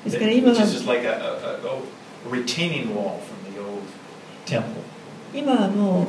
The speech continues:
Speaker 1: う、あの、エルサレムに行きますと、西壁の一部が残っているだ-、だけですけれども、これは、あの、当時のその城壁の本当に一部が残っている。
Speaker 2: But religious Jews today are looking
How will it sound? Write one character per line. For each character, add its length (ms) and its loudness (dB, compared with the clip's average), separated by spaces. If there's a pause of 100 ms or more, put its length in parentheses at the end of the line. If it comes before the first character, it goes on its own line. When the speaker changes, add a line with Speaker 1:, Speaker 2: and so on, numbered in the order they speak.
(120)
Speaker 1:
う、 20 4
あ 60 8
の、 400 6
エ 80 4
ル 80 4
サ 120 4
レ 100 6
ム 80 4
に 160 4
行 60 -2
き 80 -2
ま 120 4
す 80 0
と、 120 2 (180)
西 180 4
壁 240 4
の 80 8
一 220 6
部 100 2
が 80 4
残 280 2
っ 20 2
て 140 -4
い 60 10
る 80 8
だ-、 80 6 (340)
だ 80 6
け 120 4
で 120 8
す 100 4
け 80 0
れ 60 4
ど 180 6
も、 220 4 (360)
こ 80 -2
れ 120 4
は、 360 6
あ 120 4
の、 360 6
当 160 6
時 100 2
の 200 2
そ 100 4
の 160 6
城 120 6
壁 140 10 (180)
の 80 6
本 300 2
当 60 4
に 200 4
一 180 4
部 100 6
が 80 0 (1080)
残 180 2
っ 60 4
て 140 -4
い 80 -2
る。 0 -
Speaker 2:
But 180 2
religious 420 0
Jews 500 -2
today 760 0 (260)
are 260 -2 (180)
looking 440 2